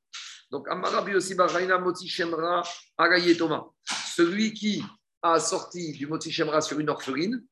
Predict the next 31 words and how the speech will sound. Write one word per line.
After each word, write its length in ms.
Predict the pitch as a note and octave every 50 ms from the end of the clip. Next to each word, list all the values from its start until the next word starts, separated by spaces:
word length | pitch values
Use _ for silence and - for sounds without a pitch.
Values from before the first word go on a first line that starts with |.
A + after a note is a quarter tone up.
| _ - -
pas 100 | A3 A3+
tour. 360 | A3+ G#3 F#3 D3+ - - - - - - - - _ _ _ _ -
Il 80 | F3 F#3
est 60 | G#3
dispensé 420 | F3 G3+ F#3+ - A3 G#3+ - G#3+
de 80 | A3 G#3+
payer. 420 | G#3 G3 F#3+ E3+ C#3+ A#2+ - - _ _ _ _ _ _ - - _ _
Alors, 260 | - D#3 E3 D#3 D3+ - - -
vous 160 | D3 F3 F3
allez 140 | A3+ A3+ A3+
me 80 | A3 G3
dire, 340 | F#3 G3+ F#3 D#3+ C3+ - - -
il 120 | F3+ F3+
est 60 | F3+
gagnant ? 520 | D#3 F3 F3 E3 F3 F3 G3 A3+ - - _ _ _ _ _ -
Peut-être. 520 | G#3+ A#3 - - - - - - - _ _ _ _ _ -
Mais 120 | E3 G3
on 60 | G#3+
a 60 | G#3
déjà 160 | G3 E3 G#3 G#3
dit 140 | G#3 G3+
que 160 | F3 - F3 E3+
dans 100 | G3+ G3
la 120 | G3+ G3
Torah, 240 | G3+ G#3+ G#3 G#3 F3+
des 140 | F3 F3+ E3+
fois, 340 | - - F3 D#3+ D3 - - - - _ _ _ _ _
quand 140 | - F3+ G3
on 140 | F#3+ F3+ G3
peut 200 | - F#3 F#3 -
pas, 440 | A#3 G#3+ F#3+ C#3+ - - - -